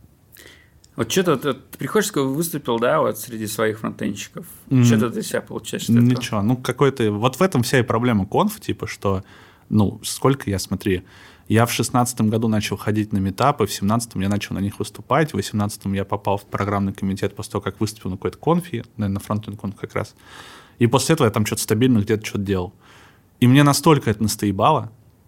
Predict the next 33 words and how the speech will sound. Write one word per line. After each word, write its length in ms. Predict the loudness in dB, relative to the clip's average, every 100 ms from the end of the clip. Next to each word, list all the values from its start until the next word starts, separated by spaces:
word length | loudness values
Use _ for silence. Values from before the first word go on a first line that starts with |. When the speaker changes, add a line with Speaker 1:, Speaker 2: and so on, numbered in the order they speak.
| -10
Speaker 2:
потому 300 | 0 2 2
что, 160 | 2
ну, 180 | 2 4
ты 140 | 4 2
выступил, 560 | 4 2 0 -2 -6
тебя 160 | -2 -4
посмотрело 500 | -2 -2 0 2 -2
там 180 | -4 -8
триста 380 | 0 0 0
человек, 260 | -4 -4 -2
не 60 | -2
знаю, 180 | -4
пятьсот. 420 | -2 -4 -2 -4 0
Ладно, 260 | 0 2 0
самый 260 | 0 0
большой 260 | 0 -2 -2
зал, 180 | -2 -4
который 320 | -4 -6 -6
ты 100 | -6
там 140 | -6
можешь 220 | -4 -4
собрать, 360 | -4 -2 -2 -2
пятьсот 360 | -6 -2 -2 -2 -6 -2
пятьдесят, 500 | 0 2 -2 -2 -6
наверное, 220 | -10 -12
я 40 |
хуй 220 | -12 -8 -6
знает, 220 | -6 -6
больше 360 | -2 0 0 -2
не 80 | -4
бывает. 260 | 0 0
Speaker 1:
Мгм. 240 | 0 -2 -4 -8 -10 -14 -20 -20 -10
Speaker 2:
Вот. 420 | 2 4 4 2